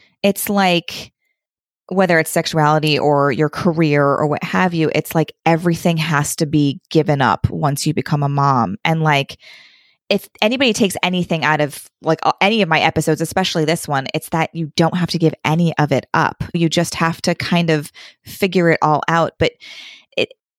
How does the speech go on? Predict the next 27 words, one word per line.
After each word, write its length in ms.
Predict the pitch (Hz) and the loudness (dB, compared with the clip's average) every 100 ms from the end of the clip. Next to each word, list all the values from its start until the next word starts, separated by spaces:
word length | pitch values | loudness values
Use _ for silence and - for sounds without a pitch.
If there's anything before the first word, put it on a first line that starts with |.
| _ | _
once 280 | 196 214 233 | -2 0 2
you 60 | 254 | 2
have 80 | 240 | 2
a 40 | 202 | 0
kid, 320 | - 220 208 | 0 2 2
it's 180 | 165 - | 2 0
not 160 | 185 | -2
like, 180 | 185 180 - | 0 -2 0
"Oh, 220 | 269 285 | 0 0
shoot, 340 | 247 - 240 - | 0 0 0 0
all 140 | 190 196 | 0 2
my 140 | 196 | 4
all 200 | 180 180 - | 4 0 0
other 360 | 180 175 170 - | 2 4 4 0
things 420 | - 190 170 165 - | -2 -2 0 -4 -2
can 260 | 185 160 | -2 -2
just 200 | 160 156 - | -2 -2 -2
be 100 | 156 | -2
pushed 280 | - 165 180 | 0 0 -2
aside 480 | - 151 151 151 151 | 0 2 4 4 2
and 100 | 143 | 2
I 60 | 156 | 2
don't 160 | 156 | 0
need 120 | 120 160 | -2 -2
to," 220 | 160 151 - - - | -2 -2 -6 -18 -4
but 100 | - 226 | 0 2
you 240 | 214 202 | 0 -2